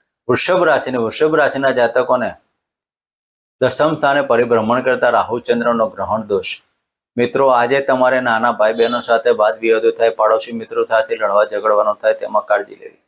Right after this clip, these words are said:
વાણી ઉપર તો સંયમ રાખવો જ, સાથે સાથે આજના દિવસમાં તમારા દરેક કાર્યો, પરાક્રમો તમારા ખોટા પડે, ખોટા પરાક્રમો ના કરવા.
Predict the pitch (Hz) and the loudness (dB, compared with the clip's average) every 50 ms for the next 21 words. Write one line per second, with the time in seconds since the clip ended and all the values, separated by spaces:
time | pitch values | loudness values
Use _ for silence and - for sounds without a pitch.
0 | _ _ _ _ _ _ _ _ _ _ _ _ _ _ - - - _ _ - | _ _ _ _ _ _ _ _ _ _ _ _ _ _ -20 -20 -20 _ _ -2
1 | 120 123 127 135 139 151 160 156 156 151 151 156 151 131 - 143 143 143 143 143 | 0 0 2 0 0 -2 0 2 0 0 2 2 0 0 2 2 2 2 2 2
2 | 139 135 120 - - 143 147 139 - - 127 117 117 - 135 135 - 131 131 127 | 2 2 0 0 0 0 0 0 0 0 0 0 0 0 -2 0 2 2 2 2
3 | - 139 127 117 113 113 135 131 127 127 123 127 123 120 - 131 131 135 139 139 | 2 2 2 2 0 0 0 -2 -2 0 0 0 0 0 0 0 2 2 2 2
4 | 131 - _ _ _ _ _ _ _ _ _ - 123 120 120 120 123 127 131 131 | 0 -6 _ _ _ _ _ _ _ _ _ 0 0 2 4 4 2 2 2 2
5 | 135 135 135 131 117 117 117 123 131 131 - 135 135 120 113 113 117 127 127 120 | 2 2 2 2 2 2 2 2 0 -2 -4 -2 0 0 0 0 0 -2 -2 -2
6 | - 120 110 110 120 120 117 120 123 120 127 127 120 - 120 117 117 117 120 113 | 0 0 2 2 2 0 0 0 -2 -2 -2 -4 -6 -4 -2 0 0 2 0 0
7 | - - - 107 - - 120 117 - 117 113 107 101 - - - 117 117 - 131 | -2 -4 -10 -8 -2 -2 -2 0 0 0 0 0 -2 -4 -4 -2 -2 -2 0 0
8 | 131 127 - 113 117 117 117 113 127 123 123 127 123 123 123 120 123 120 113 101 | 0 0 2 2 2 2 2 2 0 0 0 0 0 0 0 0 0 -2 0 0
9 | 87 - | -2 -4